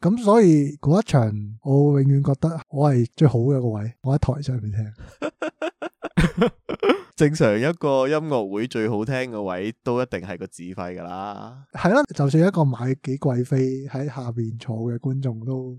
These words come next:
Speaker 2: 唔夠你喺台上邊好。
Speaker 1: 係啦，個台，
Speaker 2: <laughs>
Speaker 1: 我喺台攝喺啲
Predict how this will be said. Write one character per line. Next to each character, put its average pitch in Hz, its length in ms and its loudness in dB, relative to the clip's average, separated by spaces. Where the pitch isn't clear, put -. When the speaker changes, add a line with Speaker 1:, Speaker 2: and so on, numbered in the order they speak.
Speaker 2:
唔 98 160 -12
夠 101 160 0
你 101 60 0
喺 110 40 0
台 85 200 -8
上 87 180 -12
邊 87 160 -12
好。 85 60 -10
Speaker 1:
係 139 80 2
啦， 139 200 0
個 190 80 0
台， - 120 -4
Speaker 2:
<laughs> 135 160 -2
Speaker 1:
我 156 100 6
喺 185 40 4
台 151 160 4
攝 175 240 0
喺 160 180 2
啲 190 140 2